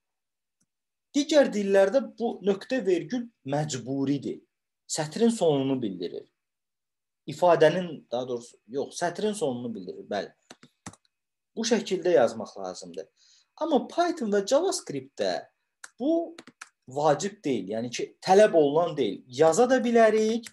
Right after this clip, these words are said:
yazmaya da bilərik. Fikir verirsiniz, mən JavaScript-də bəzən yazıram, bəzən yazmıram. Elə Python-da ümumiyyətcə yazmıram, Python-da heç kim yazmır. Amma bəlkə də o, o yazmayanların çoxusu da bilmir ki,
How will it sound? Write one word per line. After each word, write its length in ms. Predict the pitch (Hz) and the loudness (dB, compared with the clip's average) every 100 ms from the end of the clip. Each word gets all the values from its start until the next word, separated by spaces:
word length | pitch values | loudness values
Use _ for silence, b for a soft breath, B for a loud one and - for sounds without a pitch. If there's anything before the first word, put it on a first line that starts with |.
| _ _ _ _ _ _ _ _ _ | _ _ _ _ _ _ _ _ _
yazmaya 440 | 180 220 175 123 92 | 4 4 4 -2 -10
da 80 | - | -12
bilərik. 400 | - - - - | -12 -14 -14 -16
Fikir 280 | - 269 247 | -8 2 4
verirsiniz, 260 | 214 262 | 4 0
mən 220 | 226 214 208 | 0 0 4
JavaScript-də 640 | 196 185 - 156 156 202 | 4 2 -2 -10 -2 0
bəzən 400 | 175 160 151 135 | 4 4 2 0
yazıram, 600 | 135 135 180 175 170 202 - _ _ _ | 2 2 0 0 0 -2 -10 _ _ _
bəzən 360 | 143 131 131 127 | 2 4 2 2
yazmıram. 540 | 110 98 85 - - _ _ _ 120 | 2 0 -6 -14 -16 _ _ _ -6
Elə 160 | 139 | -6
Python-da 540 | - 170 170 139 160 165 | 0 0 0 -4 -2 -2
ümumiyyətcə 480 | 147 165 151 107 | 2 2 2 -2
yazmıram, 500 | 95 82 - 90 123 | -2 -4 -8 -8 -6
Python-da 400 | - 127 123 127 | -2 -4 -2 0
heç 180 | 131 - | 0 0
kim 220 | - - | -10 -10
yazmır. 480 | 82 156 78 98 - - b b b | -10 -10 -8 -6 -6 -8 b b b
Amma 240 | 135 175 185 - - _ _ | 2 6 6 4 -2 _ _
bəlkə 540 | - - 165 160 156 | -4 2 4 4 6
də 100 | 160 | 8
o, 100 | 151 143 95 | 8 6 0
o 60 | 131 | 4
yazmayanların 760 | 156 151 147 135 131 123 143 135 _ _ | 6 6 4 2 4 2 0 -10 _ _
çoxusu 360 | - 117 - 143 | -6 -6 -6 0
da 140 | 123 | 0
bilmir 400 | 113 139 127 107 | 0 -4 -6 -8
ki, 200 | - 170 | -4 -4